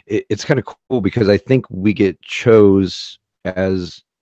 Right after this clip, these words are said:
the mentor for different skill sets, you know, and, um, eh, I'm, I'm kinda good about dealing with, uh, the mental health thing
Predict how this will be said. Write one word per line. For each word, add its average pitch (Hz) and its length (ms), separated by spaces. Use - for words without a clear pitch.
the 92 140
mentor 85 920
for 85 560
different 95 320
skill 101 240
sets, - 340
you 85 60
know, 85 300
and, 85 320
um, 85 480
eh, 92 120
I'm, 107 260
I'm 107 80
kinda 120 260
good 101 160
about 87 380
dealing 92 380
with, 87 220
uh, 82 280
the 90 120
mental 92 320
health 95 320
thing 90 440